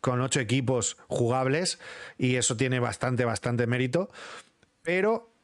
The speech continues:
después de un año y medio ya, eh, dos años dándonos largas y tal, eh, digamos que sacarte los lobbies a, en el móvil antes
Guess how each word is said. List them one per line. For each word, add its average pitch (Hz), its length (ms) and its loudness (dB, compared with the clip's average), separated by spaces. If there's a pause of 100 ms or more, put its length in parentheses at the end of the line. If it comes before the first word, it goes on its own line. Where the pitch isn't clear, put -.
(680)
después 139 480 0
de 156 320 2
un 156 100 0
año 147 180 2
y 139 60 0
medio 147 300 2
ya, 143 420 0
eh, 110 600 2 (100)
dos 135 300 0
años 139 260 0
dándonos 131 400 0
largas 131 420 0
y 120 80 2
tal, 139 280 0 (420)
eh, 117 1000 2 (2750)
digamos 139 500 2
que 131 600 0 (800)
sacarte 143 640 0
los 139 180 2
lobbies 139 520 0
a, 117 380 0
en 113 60 2
el 107 120 2
móvil 123 460 0
antes 131 680 0